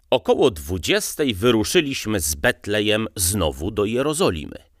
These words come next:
Gdy przejeżdżaliśmy checkpoint graniczny, dla pewności spytałem izraelskiego żołnierza, czy jak będę wracać około jedenastej w nocy, to przejazd będzie możliwy. "Tak", odparł.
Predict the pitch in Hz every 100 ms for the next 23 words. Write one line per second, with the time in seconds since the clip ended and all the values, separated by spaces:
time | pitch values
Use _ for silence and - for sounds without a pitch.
0 | _ _ _ - 85 131 - - 113 101
1 | 87 202 247 208 - 120 - 214 - 151
2 | 123 95 87 95 90 110 160 - 220 254
3 | - _ _ - 92 120 - 127 87 117
4 | 233 - - - - 110 170 170 139 107
5 | 92 110 104 95 - 135 110 95 98 90
6 | 80 92 165 - 107 90 98 135 107 92
7 | 104 190 196 - 78 - 82 98 95 95
8 | 95 98 117 131 - 98 82 82 76 -
9 | 180 - - _ _ - 143 - 110 85
10 | 107 107 82 85 95 143 175 254 139 -
11 | - _ _ _ - 339 277 - - 82
12 | - 76 67 71